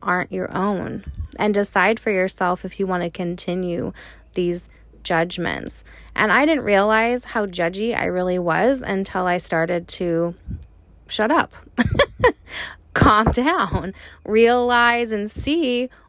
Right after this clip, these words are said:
what thoughts were coming from my own mind a great way to see those is when you're judging other people,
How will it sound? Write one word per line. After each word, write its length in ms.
what 420
thoughts 440
were 120
coming 800
from 640
my 220
own 340
mind 680
a 60
great 180
way 140
to 120
see 280
those 260
is 320
when 180
you're 120
judging 280
other 180
people, 500